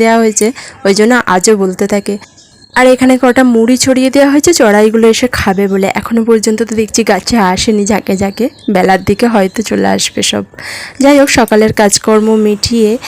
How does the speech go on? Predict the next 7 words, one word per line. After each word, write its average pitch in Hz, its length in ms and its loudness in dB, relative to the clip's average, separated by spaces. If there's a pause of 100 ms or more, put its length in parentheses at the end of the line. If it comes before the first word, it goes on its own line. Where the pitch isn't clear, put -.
(200)
বিছানাটা 208 540 0
একটু - 160 -2 (100)
গুছিয়ে 220 400 0 (100)
যাব 190 160 0 (140)
আমি 226 100 2 (100)
রান্নাঘরে। 196 560 -2 (380)
আজকে 262 160 2